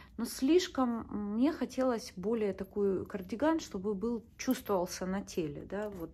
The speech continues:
потому что, ну, кардиган в одну ниточку, м, я не думаю, что это будет хорошо. Какой-то лонгслив, да, но,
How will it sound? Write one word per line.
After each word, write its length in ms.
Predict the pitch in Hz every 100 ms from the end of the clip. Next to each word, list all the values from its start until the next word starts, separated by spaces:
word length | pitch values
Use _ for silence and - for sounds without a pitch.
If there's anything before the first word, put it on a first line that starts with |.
| -
потому 320 | 170 185 196
что, 200 | 196 185
ну, 120 | 202
кардиган 560 | 196 190 185 196 202 196
в 60 |
одну 200 | 190 180 214
ниточку, 640 | 247 - - - 175 165 - - -
м, 600 | 170 170 165 170 170 170
я 100 | 180
не 140 | 180
думаю, 400 | 160 156 156 156
что 220 | 156 - 156
это 180 | 151
будет 340 | 156 156 151 151 - - - -
хорошо. 400 | 202 214 - 339
Какой-то 460 | 220 233 214 208
лонгслив, 600 | 202 202 208 - 220 214
да, 240 | 214 330 370
но, 420 | 247 233 240 233